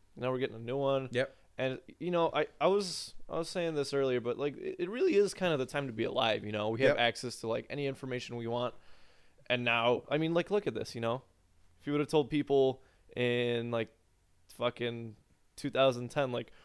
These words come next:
Speaker 1: "Oh, there's gonna be a new Star Wars movie," they'd be like,
Speaker 2: Mm,
Speaker 1: "No, no, there's
Speaker 2: mm.
Speaker 1: not. Shut the fuck up."
Speaker 2: True. True. Um, I'm just happy that Goldblum's kinda having a resurgence too, man.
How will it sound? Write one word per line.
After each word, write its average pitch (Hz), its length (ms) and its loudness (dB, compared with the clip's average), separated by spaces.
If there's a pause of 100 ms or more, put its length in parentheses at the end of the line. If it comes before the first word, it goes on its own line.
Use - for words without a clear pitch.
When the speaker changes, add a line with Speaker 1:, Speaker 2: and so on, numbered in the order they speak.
(140)
Speaker 1:
"Oh, 143 120 -4
there's 143 160 -4
gonna 151 140 -6
be 135 100 -4
a 139 40 -4
new 143 100 -4
Star - 260 -4
Wars 139 220 0
movie," 113 280 -6
they'd 135 120 -4
be 147 60 -4
like, 190 160 -4
Speaker 2:
Mm, 175 40 -10
Speaker 1:
"No, 131 260 -2 (200)
no, 156 100 -4
there's 147 140 -2
Speaker 2:
mm. 147 40 -8
Speaker 1:
not. 143 220 -4
Shut - 140 -8
the 139 60 -12
fuck 156 240 -8
up." - 160 -4
Speaker 2:
True. 135 280 2 (640)
True. 139 340 2 (460)
Um, 120 580 0 (360)
I'm 196 80 0
just 170 120 6
happy 135 180 4
that 120 120 0
Goldblum's 123 400 0
kinda 113 300 0
having 107 220 -4
a 104 40 -8
resurgence 101 480 -6
too, 120 140 -6
man. 98 260 -8